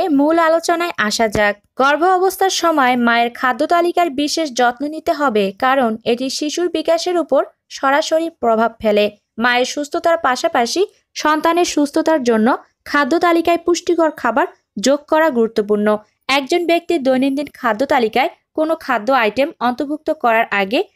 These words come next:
শরীরের থেকে যে উপকারগুলি পাবে এবং এটির যে পার্শ্ব প্রতিক্রিয়াগুলো হতে পারে সেগুলো জানা খুবই দরকার। অনেক গর্ভবতী মায়েদের মনে একটা প্রশ্ন থাকে, গর্ভবতী অবস্থায় কি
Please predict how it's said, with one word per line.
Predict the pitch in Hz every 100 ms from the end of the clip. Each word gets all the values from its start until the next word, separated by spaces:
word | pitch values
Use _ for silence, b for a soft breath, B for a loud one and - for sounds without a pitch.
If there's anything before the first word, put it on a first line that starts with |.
| _ -
শরীরের | - 320 330 359 -
থেকে | 339 330
যে | 269 262
উপকারগুলি | 247 254 294 302 269 269
পাবে | 233 202 269 415 b -
এবং | 311 277 214 _ _
এটির | 262 285 349
যে | 349 320
পার্শ্ব | 311 220 -
প্রতিক্রিয়াগুলো | 262 294 294 302 330 302 285 294
হতে | 220 214
পারে | 285 226 311 b b -
সেগুলো | - 330 320 330
জানা | 233 220 302
খুবই | - 330 320
দরকার। | 226 202 196 196 185 180
অনেক | 311 359 392 277
গর্ভবতী | 302 302 339 370 381 381
মায়েদের | 285 247 254 302 339
মনে | 339 277 262 -
একটা | 254 -
প্রশ্ন | 311 262 254 -
থাকে, | 277 240 220 214 196 233 220
গর্ভবতী | 247 277 330 349 370 370
অবস্থায় | 294 247 320 - 370
কি | 370